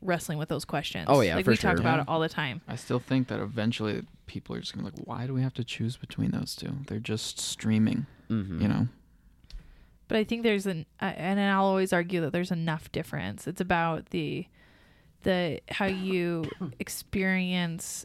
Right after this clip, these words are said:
Speaker 1: in the transaction of
Speaker 3: Yeah.
Speaker 1: consuming.
Speaker 3: The
Speaker 1: That
Speaker 3: way you
Speaker 1: there's
Speaker 3: experience
Speaker 1: enough
Speaker 3: it is, I feel like, objectively more like television.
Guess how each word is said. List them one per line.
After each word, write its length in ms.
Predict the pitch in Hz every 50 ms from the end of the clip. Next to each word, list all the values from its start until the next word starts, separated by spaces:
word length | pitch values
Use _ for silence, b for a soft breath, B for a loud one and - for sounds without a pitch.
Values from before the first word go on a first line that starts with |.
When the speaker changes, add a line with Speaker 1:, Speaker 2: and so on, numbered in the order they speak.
| _ -
Speaker 1:
in 120 | - 185 175
the 60 | 170
transaction 600 | 165 - 190 175 165 165 170 156 160 - - 175
of 60 | 156 -
Speaker 3:
Yeah. 140 | - - 165
Speaker 1:
consuming. 540 | 160 - - 165 151 151 107 95 104 165 180 - - -
Speaker 3:
The 80 | - 170
Speaker 1:
That 100 | 160 123
Speaker 3:
way 140 | 127 143 151
you 80 | 151
Speaker 1:
there's 140 | 131 180 175
Speaker 3:
experience 460 | - 123 123 127 135 135 135 - -
Speaker 1:
enough 140 | 151 143 -
Speaker 3:
it 60 | -
is, 360 | 123 113 113 - - - - - _ - -
I 60 | 117
feel 220 | - - 107 98 92
like, 160 | - - - -
objectively 640 | 98 - - - 113 - - - 104 - - 85
more 160 | 80 78 - 78
like 180 | - - - -
television. 640 | - - - - - - - - 67 67 87 120